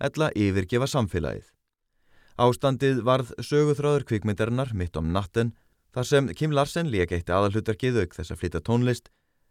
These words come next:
en þar var dregin fram mjög dökk mynd af ástandi heróín neytanda. Afrakstur umsátursins var heróín og kókaínlaus Kristjaníu á tveimur til þremur mánuðum,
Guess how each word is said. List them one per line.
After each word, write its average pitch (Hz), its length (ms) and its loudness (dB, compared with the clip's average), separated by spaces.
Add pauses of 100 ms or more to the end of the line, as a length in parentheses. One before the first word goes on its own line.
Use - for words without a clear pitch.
en 110 140 -6
þar 143 160 2
var 147 100 2
dregin 151 320 4
fram 143 300 -2 (100)
mjög 151 400 0 (160)
dökk - 400 -4
mynd 90 480 -4 (160)
af 120 160 0
ástandi 123 640 0
heróín 127 480 0
neytanda. 85 540 -2 (1400)
Afrakstur 127 720 2
umsátursins 135 1120 -2
var 95 180 -8
heróín 104 540 4 (180)
og - 160 -12
kókaínlaus 90 720 0
Kristjaníu 117 640 -4
á - 100 -10
tveimur 85 320 -2
til 85 160 -6
þremur 95 320 0
mánuðum, 117 400 2